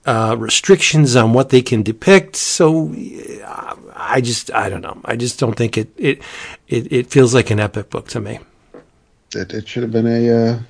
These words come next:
Speaker 2: graphic, Marvel graphic novel.
Speaker 1: Yeah, yeah, I, I agree with you on that. Yep. And what was the deal with the drawer that had all the little, um, Marvel figurines in it? Were they gonna try their hand at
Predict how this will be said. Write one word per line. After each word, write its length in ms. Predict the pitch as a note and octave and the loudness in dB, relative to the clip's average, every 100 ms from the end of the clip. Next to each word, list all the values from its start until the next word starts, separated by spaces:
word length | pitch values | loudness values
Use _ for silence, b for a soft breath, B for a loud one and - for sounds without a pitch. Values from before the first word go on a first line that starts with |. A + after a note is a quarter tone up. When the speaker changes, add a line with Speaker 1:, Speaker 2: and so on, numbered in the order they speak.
| _ _ - | _ _ -2
Speaker 2:
graphic, 260 | B2 A2+ | 0 0
Marvel 260 | F#2+ G#2+ G#2+ | -2 -4 -2
graphic 280 | A2+ G2+ - | -2 -4 -6
novel. 260 | F2 D#2+ F2+ - | -8 -8 -14 2
Speaker 1:
Yeah, 400 | G3 A3 G#3 F3 _ _ | 8 10 10 6 _ _
yeah, 300 | D#3 F3 F#3 | 6 8 8
I, 120 | B2+ D#3+ D#3 | 6 4 4
I 120 | C#3 | 2
agree 200 | D#3 F3 | 4 6
with 220 | F3 D#3 | 4 6
you 60 | D#3+ | 6
on 140 | D3+ | 8
that. 340 | D#3 E3 A2+ - _ _ | 8 6 2 -8 _ _
Yep. 260 | C3+ C#3 D#3 _ B B B | 0 0 -4 _ B B B
And 80 | G3 | 4
what 160 | D#4 E4 | 6 6
was 160 | D4 | 6
the 100 | C4 | 6
deal 280 | F#3+ G3+ F#3 | 6 8 10
with 180 | D3 C#3 | 10 6
the 80 | B2 | 2
drawer 680 | G2 G#2+ C3 A#2+ G2+ - - _ _ _ _ _ _ _ - | 0 4 6 6 2 -6 -14 _ _ _ _ _ _ _ 2
that 180 | C3 | 2
had 280 | C3 C#3+ C3+ | 6 8 10
all 280 | C3 D3 D3 | 10 10 10
the 100 | C3+ | 6
little, 640 | B2+ C#3 C3 B2 A2 G2+ - | 6 8 8 6 6 0 -4
um, 560 | C3+ A2+ G#2+ G2+ G2+ - _ _ _ _ _ _ _ | -2 -2 -2 -4 -8 -14 _ _ _ _ _ _ _
Marvel 540 | F3+ C3+ C3+ C#3+ A#2 G#2 | 0 6 8 8 6 -2
figurines 840 | - C3+ A2 A2+ A2+ G#2 G2+ F2+ | 2 2 4 2 4 2 0 0
in 100 | G#2+ | -2
it? 180 | G2+ - | -2 -4
Were 140 | A#2+ | -2
they 180 | A#2 C3+ | 4 4
gonna 360 | D#3 E3+ D3+ B2 B B B B _ _ _ _ | 6 6 8 4 B B B B _ _ _ _
try 420 | - C3+ B2 C3 C3 | 0 6 8 10 8
their 220 | B2 A#2+ | 6 4
hand 400 | A#2+ C3 B2+ A#2 | 4 4 4 4
at 180 | A2 | 0